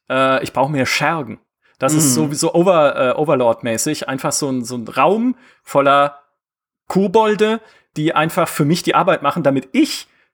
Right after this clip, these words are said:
Speaker 1: den ganzen Tag podcasten kann. Befreit und in Ruhe. Nee, aber das ist ja
Speaker 2: Stimmt.
Speaker 1: auch wieder nicht gut, weil wenn man dann die ganze, das ist ja nämlich das Schöne an unserem Job, wenn man die ganze Zeit, finde ich zumindest, wenn man die ganze Zeit nur podcasten würde,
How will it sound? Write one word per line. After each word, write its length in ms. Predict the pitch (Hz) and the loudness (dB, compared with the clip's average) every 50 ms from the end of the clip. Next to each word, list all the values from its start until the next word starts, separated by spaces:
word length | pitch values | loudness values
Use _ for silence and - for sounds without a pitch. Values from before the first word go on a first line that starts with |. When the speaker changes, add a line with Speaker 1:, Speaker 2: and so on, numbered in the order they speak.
| _ _ _ _ _ | _ _ _ _ _
Speaker 1:
den 100 | 165 160 156 | 0 0 2
ganzen 260 | 147 135 135 - 123 | 0 0 -2 -4 -4
Tag 180 | - 123 120 - | -2 -2 -2 0
podcasten 560 | - 262 - - - 170 - - - - 123 | -2 -2 -2 -2 -2 -2 -2 -2 -6 -8 -8
kann. 220 | - - - 113 - _ _ _ _ _ _ - | -8 -10 -10 -10 -14 _ _ _ _ _ _ -12
Befreit 520 | 131 - - - 120 110 95 - - - - - | -12 -8 -2 0 0 0 0 -4 -10 -14 -12 -8
und 100 | 147 135 | -4 -4
in 80 | 135 120 | -4 -2
Ruhe. 200 | 120 131 120 - - - 170 | -2 -2 -4 -4 -6 -4 0
Nee, 120 | 208 269 277 | 2 2 2
aber 120 | 202 180 | 2 2
das 140 | 165 175 - | 2 2 0
ist 100 | 127 - | 2 2
ja 60 | 202 | 2
Speaker 2:
Stimmt. 100 | - 214 | 0 0
Speaker 1:
auch 60 | - | 0
wieder 160 | - 226 185 139 | 2 2 2 2
nicht 100 | - - | 0 -4
gut, 260 | - 131 139 208 - - - - | -4 -6 -6 -6 -8 -12 -10 -2
weil 160 | - 151 139 | -2 0 0
wenn 80 | 151 160 | 0 0
man 120 | 170 165 | 0 0
dann 100 | 165 160 | 0 0
die 80 | 147 135 | 0 0
ganze, 300 | - 151 214 - - 185 | 0 0 0 -2 -2 0
das 160 | 180 214 240 | 0 0 0
ist 80 | 269 302 | 0 0
ja 60 | 294 | 0
nämlich 160 | 277 269 - | 0 0 -2
das 100 | - 185 | -2 -2
Schöne 200 | - - 233 285 | 0 2 2 2
an 60 | 277 262 | 2 2
unserem 200 | 220 226 214 - | 0 -2 -2 -2
Job, 160 | - 233 - | -4 -2 -2
wenn 100 | 196 160 | -2 -2
man 60 | 143 | -2
die 80 | 135 135 | 0 0
ganze 240 | 151 220 - 285 | 0 0 -2 -4
Zeit, 200 | 233 - 180 165 | -4 -2 -4 -2
finde 140 | - - 117 | -2 -4 -4
ich 80 | - - | -4 -4
zumindest, 300 | - 226 156 135 143 - | -4 -2 -2 -2 -2 -4
wenn 60 | 170 | -4
man 60 | 147 | -4
die 60 | 135 | -2
ganze 240 | 123 160 220 - - | 0 -2 -2 -2 -2
Zeit 160 | - 214 220 | -2 -2 -2
nur 100 | 220 - - | -2 -4 -4
podcasten 580 | - - - - - 160 139 - - - 139 | -4 -4 -4 -2 -4 -4 -4 -4 -6 -6 -4
würde, 320 | 127 131 135 139 175 208 | -2 -2 0 0 0 -2